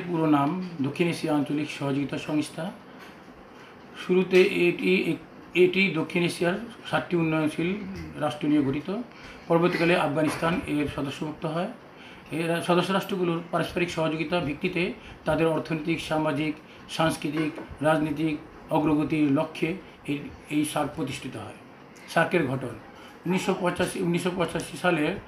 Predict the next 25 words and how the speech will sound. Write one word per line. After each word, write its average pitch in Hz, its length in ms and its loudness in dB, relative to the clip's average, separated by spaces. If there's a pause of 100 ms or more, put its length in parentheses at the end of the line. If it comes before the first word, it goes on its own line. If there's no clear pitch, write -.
(260)
আটই 147 220 2
ডিসেম্বর 160 580 2 (540)
ঢাকায় 156 320 4
সার্কের 151 340 0
প্রথম 151 360 -4 (420)
সম্মেলন 151 320 2
অনুষ্ঠিত 143 340 0 (340)
মধ্য 147 220 2
দিয়ে 170 320 2 (300)
এর 139 140 0
যাত্রা 143 280 0
শুরু 127 220 -4
হয়। 117 240 -6
বর্তমানে 170 380 2
এর 160 300 2 (360)
সদস্য 160 300 0
সংখ্যা 165 300 -2
আটটি। - 500 -6 (680)
রাষ্ট্রগুলো 180 400 4
হলো 156 120 2
বাংলাদেশ, 151 440 2 (360)
ভুটান, 156 380 0 (280)
মালদ্বীপ, 147 460 4 (340)
নেপাল, 143 320 2 (420)
ভারত, 143 260 0